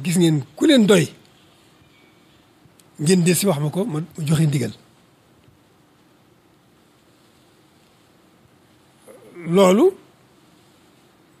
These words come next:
bi ñu amee ab diir, ma yónni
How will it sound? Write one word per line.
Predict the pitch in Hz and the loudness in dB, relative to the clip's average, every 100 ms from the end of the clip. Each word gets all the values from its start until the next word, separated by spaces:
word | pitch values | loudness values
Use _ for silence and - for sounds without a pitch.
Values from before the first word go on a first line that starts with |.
| _ _ - | _ _ -12
bi | 175 | -6
ñu | 247 | -2
amee | 196 202 | 0 0
ab | 151 131 | 0 0
diir, | 220 294 208 - _ _ _ _ _ _ _ _ _ _ _ _ _ _ _ _ _ _ _ | 2 4 0 -14 _ _ _ _ _ _ _ _ _ _ _ _ _ _ _ _ _ _ _
ma | 175 147 160 175 170 202 - | -6 -2 0 0 0 -4 -6
yónni | 170 190 170 165 160 | 0 2 4 2 0